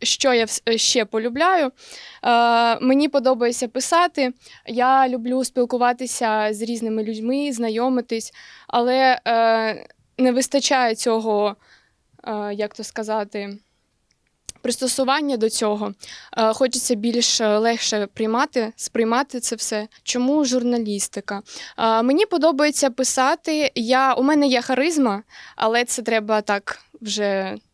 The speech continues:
е, розкритися так. І дуже сподіваюся, що в мене це вийде. Е, буду навчатися, буду знайомитися і свої навички так більш розкривати.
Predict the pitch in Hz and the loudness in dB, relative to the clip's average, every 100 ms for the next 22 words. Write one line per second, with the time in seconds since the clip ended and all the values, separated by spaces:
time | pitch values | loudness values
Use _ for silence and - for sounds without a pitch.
0 | _ _ 214 202 202 202 - _ _ _ | _ _ -6 -4 -4 -6 -8 _ _ _
1 | - 254 - 262 247 202 - 202 202 190 | -2 0 0 0 0 -2 -2 -4 -2 -4
2 | 190 - - - - 233 254 254 247 247 | -6 -14 -20 -16 -4 0 2 2 4 2
3 | 226 262 269 233 233 220 214 - 240 240 | 2 2 2 4 4 2 0 -2 -2 0
4 | 233 226 226 220 214 214 - 226 262 311 | -2 -2 -2 -2 -2 -4 -6 -4 -4 -4
5 | 233 214 _ _ - - - 220 208 208 | -6 -8 _ _ -20 -20 -8 -2 0 0
6 | 208 202 202 233 214 208 208 214 - 247 | 0 -4 -6 -6 -4 -2 -2 -4 -2 -2
7 | 269 277 - 233 240 226 208 214 202 202 | -2 -6 -6 -8 -10 -16 -12 -12 -10 -8
8 | 202 202 214 247 226 220 214 233 262 - | -8 -8 -12 -10 -4 -2 0 -2 -2 -6
9 | 226 - 214 214 - _ - 214 214 214 | -10 -6 -6 -8 -14 _ -12 -8 -6 -6
10 | 214 214 226 - - - - - - 220 | -6 -6 -8 -14 -20 -20 -16 -12 -4 -2
11 | 214 214 208 208 - 214 202 196 214 202 | 0 0 -2 -4 -8 -8 -8 -10 -12 -10
12 | 214 - - _ _ _ _ 220 214 - | -8 -8 -10 _ _ _ _ -8 -8 -6
13 | 220 208 202 - | -8 -6 -8 -12